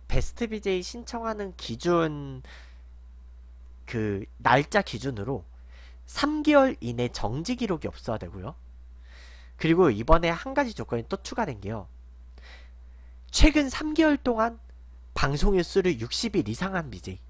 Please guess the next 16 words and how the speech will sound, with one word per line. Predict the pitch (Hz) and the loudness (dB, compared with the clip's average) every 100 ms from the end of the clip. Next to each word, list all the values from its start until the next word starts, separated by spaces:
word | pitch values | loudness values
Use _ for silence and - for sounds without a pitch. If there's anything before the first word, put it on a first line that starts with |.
| - - - - - - - - - - - - | -20 -20 -20 -20 -20 -20 -20 -20 -20 -18 -18 -6
그러니까 | 143 135 190 220 - - - - - - - - - - - | -4 -2 -2 -2 -8 -20 -20 -20 -18 -20 -20 -20 -20 -20 -14
그 | - 104 101 98 101 - - - - | -6 -4 -2 -4 -6 -14 -20 -20 -6
한 | - 320 | -2 2
번 | 330 330 | 4 2
방송할 | - 113 143 135 | 0 -4 -2 -2
때 | - | -2
몇, | 107 110 107 | -2 2 2
몇 | 107 | 2
시간씩 | 101 - 143 139 113 | 0 0 -2 -2 -6
막 | 110 - | -4 -4
얘기하고 | 104 123 117 | 0 0 -2
그런 | 110 107 | -6 -8
게 | 107 | -6
아니고 | 98 123 | -6 -6
꾸준히 | 131 254 320 262 214 | -8 -8 -8 -6 -6
했느냐, | 202 196 113 | -6 -8 -10